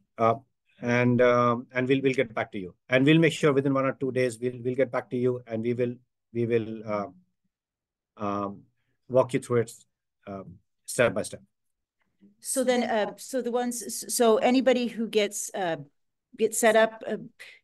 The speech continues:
Speaker 2: f-, for this, they are also, they also get a gift card for
Speaker 1: Yes.
Speaker 2: it?
Speaker 1: So once, once you launch,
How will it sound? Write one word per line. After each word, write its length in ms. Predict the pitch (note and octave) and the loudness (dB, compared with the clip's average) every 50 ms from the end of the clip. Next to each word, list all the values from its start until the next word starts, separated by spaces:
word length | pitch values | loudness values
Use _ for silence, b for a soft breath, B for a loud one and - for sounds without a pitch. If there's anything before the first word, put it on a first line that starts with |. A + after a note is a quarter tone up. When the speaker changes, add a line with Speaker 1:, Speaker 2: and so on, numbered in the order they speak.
| _ _ - | _ _ -18
Speaker 2:
f-, 400 | - - C4 B3+ C#4 - - A3 - | -16 -16 -16 -16 -16 -16 -16 -16 -12
for 220 | - - A3+ G#3+ | -4 0 2 2
this, 220 | G#3 A3 G#3 G#3+ - | 4 2 0 0 0
they 220 | G#3 G#3 G3 - | 0 0 0 0
are 240 | - F3 F#3 F3+ - | 0 -2 -2 -2 -2
also, 400 | - F#3+ G#3 G#3 G#3 A3 G3 F3 | -2 -4 -4 -4 -4 -4 -4 -2
they 120 | F#3+ G3+ | -2 0
also 200 | F#3+ F#3 - G#3 | -2 -2 -2 -4
get 260 | F#3 - E3+ F#3 E3+ E3+ | -6 -4 -2 -2 -2 -2
a 100 | - F#3 | -4 -6
gift 260 | D#3+ C#3+ F#3+ F#3+ - - | -4 -4 -4 -6 -4 0
card 380 | A3+ A3 A#3 C4 A3+ - - - | 2 2 2 2 -2 -6 -12 -6
for 140 | - A3 | 0 4
Speaker 1:
Yes. 200 | - C3 C3 - | 4 4 4 2
Speaker 2:
it? 80 | - - | -4 -4
Speaker 1:
So 140 | - E3 D3+ | 0 2 4
once, 300 | C#3 D#3+ F3 E3+ - D#3+ | 4 4 4 2 0 -2
once 300 | D3 D#3 E3+ F3 F3 - | 2 2 2 2 2 2
you 80 | G3 | 2
launch, 400 | E3+ E3 E3 F3+ F#3+ F#3 - - | 2 4 4 2 2 -2 -6 -16